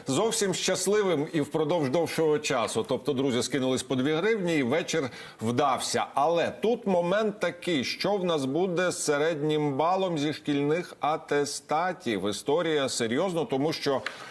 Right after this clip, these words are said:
шкільні бали в атестат, це завд-, завжди був мотиватор для того, щоб підтримувати навчальну дисципліну в школі. А тут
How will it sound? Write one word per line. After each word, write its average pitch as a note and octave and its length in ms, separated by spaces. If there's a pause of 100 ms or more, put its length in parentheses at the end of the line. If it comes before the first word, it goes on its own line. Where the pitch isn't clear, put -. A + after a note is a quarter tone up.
шкільні D3+ 420
бали C#3+ 320
в A#2+ 80
атестат, B2 580
це D3 180
завд-, B2 460
завжди B2 380
був D#3 320
мотиватор C#3+ 1000
для C3 160
того, F#3 320
щоб D3 340
підтримувати F3 680
навчальну D#3 640
дисципліну C#3+ 800
в D3+ 80
школі. A2+ 540 (100)
А G2+ 160
тут G#3+ 400